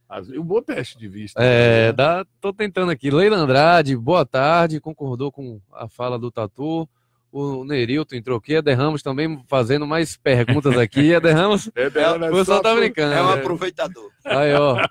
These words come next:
Speaker 2: Éder Ramos, pra você, lembra ele do áudio dele sobre a política.
Speaker 3: Ah, claro.
Speaker 2: <laughs> Aí, Marcos Meira, ó, esse Éder,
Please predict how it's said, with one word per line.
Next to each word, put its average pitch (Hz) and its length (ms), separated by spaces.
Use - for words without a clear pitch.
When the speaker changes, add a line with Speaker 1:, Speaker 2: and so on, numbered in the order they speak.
Speaker 2:
Éder 160 360
Ramos, 139 420
pra 151 160
você, 127 340
lembra 156 460
ele 170 220
do 165 180
áudio 175 480
dele 156 300
sobre 175 280
a - 20
política. 131 840
Speaker 3:
Ah, 143 220
claro. 147 680
Speaker 2:
<laughs> 123 480
Aí, 143 160
Marcos 165 400
Meira, 139 380
ó, 151 60
esse 180 280
Éder, 180 260